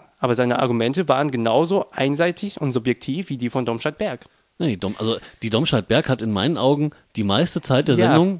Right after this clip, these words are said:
Speaker 2: ja, ja, ist schon klar, dass das meine Sicht ist, aber der, ich sag's einfach so, ne? Und der, also
Speaker 1: Ja.
Speaker 2: die hat den größten Teil der Sendung oder den größten Teil ihrer Redezeit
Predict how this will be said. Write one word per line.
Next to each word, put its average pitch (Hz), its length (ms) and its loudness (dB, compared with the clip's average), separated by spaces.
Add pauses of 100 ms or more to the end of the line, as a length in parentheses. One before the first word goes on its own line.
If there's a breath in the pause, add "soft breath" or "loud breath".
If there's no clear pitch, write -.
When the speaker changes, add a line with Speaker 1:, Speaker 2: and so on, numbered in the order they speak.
Speaker 2:
ja, 104 140 -2
ja, 127 160 0
ist - 240 -10
schon 147 160 0
klar, 92 180 0
dass 87 140 -6
das - 160 -8
meine 82 240 -6
Sicht 82 220 -12
ist, - 120 -14
aber 90 160 -4 (720 loud breath)
der, - 220 -14 (1300)
ich 170 140 -2
sag's 131 180 0
einfach 95 320 -8
so, 90 140 -6
ne? 117 200 -4
Und 127 220 -4
der, 120 120 -6
also 131 160 -2
Speaker 1:
Ja. 135 140 2 (400)
Speaker 2:
die 135 80 4
hat 139 120 2
den 131 100 2
größten 180 420 4
Teil 127 200 2
der 101 100 2
Sendung 190 340 4
oder 120 140 2
den 110 140 0
größten 139 340 0
Teil 123 180 -2
ihrer 92 280 -6
Redezeit 165 600 -2